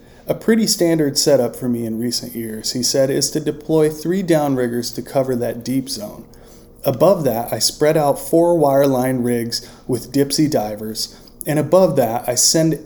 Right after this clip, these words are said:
out a copper line and a lead core line with boards on each side of the boat. Typically, those outside lines at the top of my spread are fifty to sixty feet down to start out.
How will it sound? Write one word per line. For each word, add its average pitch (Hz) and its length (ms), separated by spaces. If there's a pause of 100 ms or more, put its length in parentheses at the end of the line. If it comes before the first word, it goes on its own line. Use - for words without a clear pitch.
(140)
out 139 160
a 127 140
copper 170 440
line 143 360
and 123 120
a 120 60
lead 131 300
core 151 240
line 123 320
with 120 200
boards 143 360
on 123 240
each 151 240
side 127 280
of 117 60
the 120 80
boat. 113 320 (640)
Typically, 196 500
those 156 300
outside 156 440
lines 127 440
at - 180
the 135 80
top 170 340
of 143 80
my 123 140
spread 120 380
are 120 160
fifty 165 500 (320)
to - 80
sixty 165 380
feet 170 340
down 120 300
to 120 40
start 110 320
out. 104 280